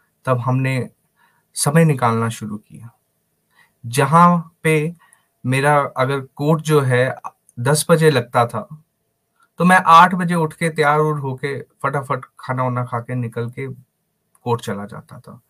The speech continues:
वहां पे हमने आठ की जगह अपने आप को मैंने कोशिश करी कि मैं सात बजे उठूं, साढ़े सात बजे उठूं, साढ़े छह बजे उठूं,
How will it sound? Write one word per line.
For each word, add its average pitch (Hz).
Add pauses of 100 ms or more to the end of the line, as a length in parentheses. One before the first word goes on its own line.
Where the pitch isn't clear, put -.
(360)
वहां 175
पे 190
हमने 175 (280)
आठ 170
की 175
जगह 160 (260)
अपने 147
आप 135
को 147
मैंने 139
कोशिश 139
करी 127
कि 135
मैं 127
सात 123
बजे 120
उठूं, 107
साढ़े 127
सात 120
बजे 107
उठूं, 107
साढ़े 139
छह 143
बजे 123
उठूं, -